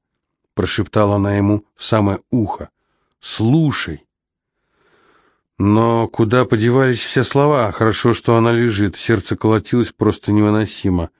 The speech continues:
Чувствует ли он в темноте, что она вся трясётся?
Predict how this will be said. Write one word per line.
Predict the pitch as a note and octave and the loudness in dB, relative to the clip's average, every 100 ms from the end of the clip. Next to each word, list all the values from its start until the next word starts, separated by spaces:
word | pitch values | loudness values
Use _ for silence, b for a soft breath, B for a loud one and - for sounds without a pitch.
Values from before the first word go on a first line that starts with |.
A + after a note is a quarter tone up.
| _ _ _ _ _ | _ _ _ _ _
Чувствует | - D3+ C3+ - B2 A2 A2 | -4 -2 -2 0 0 0 0
ли | A#2 A2 - _ | 2 2 -2 _
он | B2 B2 G#2 F2+ _ _ _ _ | 2 2 2 -4 _ _ _ _
в | - | -12
темноте, | - A2+ A2 G2+ - C#3+ | 0 2 2 0 -2 0
что | C#3 - A#2+ | 0 0 2
она | A#2 B2+ | 2 0
вся | - B2+ A#2+ | 0 -2 -2
трясётся? | A#2+ B2 - G#2+ F2 - - | -2 -6 -2 -2 -2 -8 -16